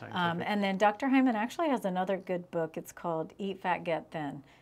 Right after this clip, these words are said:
Speaker 2: And then he has a great cookbook about it. But, um, the reason I really am changing it to more, like, good and bad fats, um, the bad are the ugly ones that I used to call the ugly.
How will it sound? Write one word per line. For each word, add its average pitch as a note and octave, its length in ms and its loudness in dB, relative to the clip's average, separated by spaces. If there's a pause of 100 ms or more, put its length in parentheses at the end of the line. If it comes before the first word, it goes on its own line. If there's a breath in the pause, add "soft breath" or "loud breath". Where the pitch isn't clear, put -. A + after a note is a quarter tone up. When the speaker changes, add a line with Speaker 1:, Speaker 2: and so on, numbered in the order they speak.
Speaker 2:
And E3 140 -6
then E3+ 100 -4
he E3 60 -4
has D#3+ 120 -4
a D#3+ 40 -4
great F3 520 -2
cookbook D3+ 440 -6
about - 260 -4
it. - 160 -10
But, D#3+ 240 -4 (320 loud breath)
um, D#3 460 -2 (340 soft breath)
the F#3+ 100 0
reason A#3+ 380 2
I F3+ 260 0
really E3+ 360 2
am E3 140 -4
changing E3 540 -4
it D3 240 -8
to F3 120 -8
more, D#3+ 260 -4
like, D3 220 -4
good E3 160 0
and D3+ 160 -6
bad D3 280 -2
fats, - 540 -8 (400 loud breath)
um, D#3 380 -10 (260)
the - 80 -6
bad E3 480 6 (240)
are D3+ 140 -2
the D#3 200 -4
ugly D#3+ 260 -2
ones D3 200 -6
that D3 100 -2
I D3 40 -2
used D3 200 -6
to D#3+ 60 -10
call D3+ 160 -6
the D3 120 -4
ugly. C#3+ 380 -4